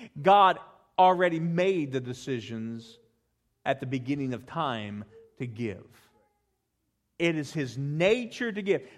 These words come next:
So when God, when you go to God, boom, it just comes. It has already been given out. It's not something I have to push. It's just like, it just, you wa-, look at Him and He gives.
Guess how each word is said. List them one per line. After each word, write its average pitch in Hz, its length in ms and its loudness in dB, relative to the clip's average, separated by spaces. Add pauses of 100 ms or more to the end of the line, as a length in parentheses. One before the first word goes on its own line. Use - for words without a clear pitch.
So 208 240 4
when 175 260 2
God, 190 600 8
when 156 160 -4
you 208 140 2
go 240 180 6
to 220 100 6
God, 233 420 10 (220)
boom, 240 360 10
it 156 100 -4
just 160 220 -4
comes. 311 680 0 (800)
It 220 120 8
has 233 120 -2
already 277 300 8
been 240 220 0
given 254 360 6
out. 285 380 8
It's 185 120 -4
not 254 200 4
something 262 180 4
I 226 140 8
have 226 100 0
to 185 140 0 (440)
push. 294 280 8
It's 233 120 -2
just 269 180 4
like, 240 220 8
it 226 180 0
just, 233 280 2
you 208 340 -4
wa-, 233 160 6
look 247 200 4
at 240 80 6
Him 269 140 6
and 226 100 2
He 214 80 2
gives. 370 800 4